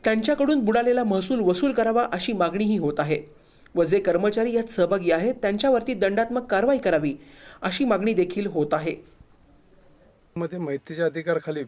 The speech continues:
Speaker 2: पलूस तहसीलदार यांना माहिती मागवली असता सदरची माहिती स्टोन क्रशरची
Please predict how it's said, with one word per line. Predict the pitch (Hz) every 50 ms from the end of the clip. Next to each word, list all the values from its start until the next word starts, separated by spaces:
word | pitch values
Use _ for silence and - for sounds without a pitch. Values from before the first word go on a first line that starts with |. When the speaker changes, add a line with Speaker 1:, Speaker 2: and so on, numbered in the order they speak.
| - -
Speaker 2:
पलूस | 147 139 156 156 - -
तहसीलदार | 151 139 - 160 156 156 160 156
यांना | 156 156 160 165
माहिती | 165 151 139 135 - - 170
मागवली | 175 170 165 151 156 156 151
असता | 139 - - - 135 117 107 - _ _ _ _ _ _ _ _ _ _ _ _ - 160 147
सदरची | - - 156 151 147 139 175 160 165 - 196
माहिती | 180 170 165 151 147 - 165
स्टोन | 156 - 170 165 160
क्रशरची | - 156 - - 165 147 131 135 127